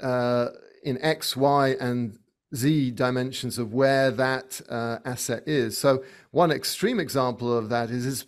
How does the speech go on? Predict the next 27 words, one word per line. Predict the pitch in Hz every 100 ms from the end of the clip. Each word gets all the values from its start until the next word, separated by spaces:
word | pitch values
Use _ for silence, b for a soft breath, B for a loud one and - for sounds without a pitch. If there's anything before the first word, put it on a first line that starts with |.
| 151
being | 143
used | 139 151 151 139 - 143
in | 131 120
Finland | - 196 180 135 127 113 - -
to | 135 135 113 B B
track | - 160 156 156 - b b -
ice | 175 196 -
hockey | 139 - 127
players | - 131 127 127 127 - -
and | 127 123
the | - -
pucks | 196 - - - - 113
that | 131 143 139
zip | 110 110 123 170 -
and | 131 117
zoom, | 113 160 156 135 123 B B B B
uh, | 131 135
across, | 139 - 147 139 - - -
uh, | 131 127
the | 123 139
ice. | 143 131 120 - - b b b
And | 131 139 131
the, | 135 135 135 131 135
um, | 131 131 131 127 127
the | 123 135 143
asset | 160 156 139
tracking | - 139 131 139 123